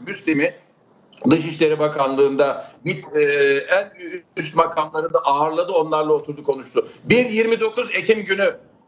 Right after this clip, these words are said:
Y P G, P Y D militanlarını Kuzey Irak'tan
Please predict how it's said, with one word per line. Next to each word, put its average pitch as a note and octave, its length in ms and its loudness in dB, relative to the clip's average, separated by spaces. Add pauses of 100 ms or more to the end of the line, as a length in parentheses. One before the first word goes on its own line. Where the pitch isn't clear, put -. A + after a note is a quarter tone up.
Y G3 220 4
P G#3 160 2
G, G#3+ 220 -2
P F#3 200 4
Y F#3+ 100 -6
D G3+ 100 -2
militanlarını F3 840 0
Kuzey F#3+ 440 0
Irak'tan F3+ 580 -2